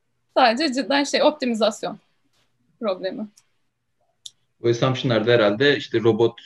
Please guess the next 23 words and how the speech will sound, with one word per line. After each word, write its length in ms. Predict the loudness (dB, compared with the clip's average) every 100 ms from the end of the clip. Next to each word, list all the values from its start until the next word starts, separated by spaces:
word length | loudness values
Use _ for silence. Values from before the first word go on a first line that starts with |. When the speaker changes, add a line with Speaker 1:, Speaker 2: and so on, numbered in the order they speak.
| -14
Speaker 2:
veya, 400 | -4 0 2 2
e, 360 | -2 -4 -4 -4 -6 -8 -8
kamera 400 | -6 -6 -2 -2
şu 160 | -2 -4
hızda 240 | -4 -2
gidecek 460 | -4 -6 -6 -6 -2
veya 140 | -4
işte 240 | -4 -8 -6
sadece 300 | -4 -2 -4
lineer 580 | -2 0 0 -2 -8 -10
hareketler 520 | -6 -4 -6 -8 -8
yapacak 520 | -10 -12 -6 -6 -6
gibi 380 | -6 -2 -2 -2 -6
assumption'lar 560 | -4 -6 -6 -4 -4
mı? 80 | -2
Yoksa 440 | -2 0 0 0 -4 _ _ 0
geometri 400 | 2 2 -2 -4
tarafında 460 | -2 -2 -2 0
da 320 | 2 2 0 -2
belli 500 | -2 0 2 2 2
varsayımlar 540 | 0 -2 -4 -4 -4
oluyor 340 | -4 -4 -4 -4
mu? 220 | -10